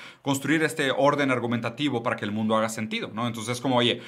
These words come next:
pues como no sabemos dónde empezó y no podemos darle sentido al bien, al mal, a la verdad, a la justicia, a la mentira,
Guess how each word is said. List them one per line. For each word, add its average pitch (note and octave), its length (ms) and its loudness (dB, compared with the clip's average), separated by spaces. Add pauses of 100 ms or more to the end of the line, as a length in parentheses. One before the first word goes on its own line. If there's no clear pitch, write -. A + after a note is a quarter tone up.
(140)
pues - 120 -12
como A2 180 -2
no D#3 80 0
sabemos E3+ 260 2
dónde C#3+ 200 2
empezó C3 520 0
y A2+ 120 -2
no B2+ 180 2
podemos C3 420 2
darle B2 280 2
sentido A#2 600 2 (220)
al F#2+ 180 -6
bien, A2+ 320 2
al F#2+ 140 -2
mal, G#2 240 4
a - 20 -2
la F#2 120 -4
verdad, G2 340 0
a G2 40 0
la F2+ 60 -4
justicia, - 440 -4
a - 20 -2
la F#2+ 80 -4
mentira, G2 560 2